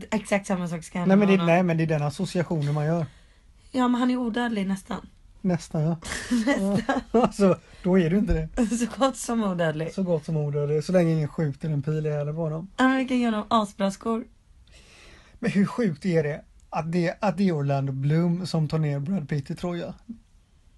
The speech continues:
Speaker 2: Apropå Achilles. Det är ju så jävla sjukt.
Speaker 1: Att det är Orlando Bloom som dödar Brad Pitt i Troja.
Speaker 2: Ja.
Speaker 1: Det är för övrigt min favoritfilm i hela världen.
Speaker 2: Och där är ju Achilles.
Speaker 1: Ja, jag vet.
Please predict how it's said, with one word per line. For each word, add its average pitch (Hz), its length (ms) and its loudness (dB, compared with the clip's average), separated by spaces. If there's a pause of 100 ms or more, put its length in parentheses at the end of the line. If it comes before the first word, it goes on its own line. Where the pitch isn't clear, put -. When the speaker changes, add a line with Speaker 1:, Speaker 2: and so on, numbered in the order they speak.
(140)
Speaker 2:
Apropå 165 400 -2
Achilles. 165 520 -8
Det 185 120 -8
är 190 40 -6
ju 190 100 -6
så 196 200 -12
jävla 190 400 -12
sjukt. 170 300 -10 (120)
Speaker 1:
Att 208 140 -4
det 220 80 -2
är 214 60 0
Orlando 208 380 0
Bloom 214 280 2
som 202 180 -2
dödar 165 520 -2
Brad 160 240 -6
Pitt - 240 -8
i 165 60 -10
Troja. 170 420 -4 (160)
Speaker 2:
Ja. 165 320 0
Speaker 1:
Det 240 120 2
är 240 40 2
för 220 140 -6
övrigt 196 340 0
min 175 160 -4
favoritfilm 165 580 -6
i 165 40 -2
hela 160 200 -4
världen. 170 320 -6
Speaker 2:
Och 185 40 0
där 185 180 8
är 185 60 2
ju 143 120 0
Achilles. 170 540 -2 (100)
Speaker 1:
Ja, 277 100 0
jag 320 120 2
vet. 302 200 -8